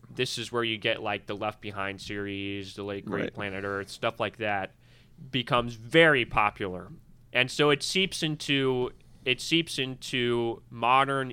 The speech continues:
Speaker 1: evangelical culture. Um, nowadays, many people, they can't think about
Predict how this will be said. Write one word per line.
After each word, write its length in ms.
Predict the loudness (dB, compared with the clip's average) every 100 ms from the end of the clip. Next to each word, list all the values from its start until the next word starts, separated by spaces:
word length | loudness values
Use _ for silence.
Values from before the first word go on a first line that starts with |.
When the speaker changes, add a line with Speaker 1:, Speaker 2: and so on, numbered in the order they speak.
| -6
Speaker 1:
evangelical 880 | -2 0 0 0 0 0 -2 -6 -6
culture. 600 | -4 -4 -4 -4 -4 -6 -14 -20 -20 -20 -20 -20 _
Um, 480 | -6 -4 -4 -8 -14 -20 _ -20 -20 -12
nowadays, 920 | 2 6 6 6 4 2 2 -2 -10 -16 _ -18
many 280 | -4 -2 -2
people, 400 | -4 -4 -2 -2
they 200 | -2 -4
can't 440 | 0 0 0 -4 -16
think 380 | -4 -4 -4
about 580 | -8 0 2 2 -2 -10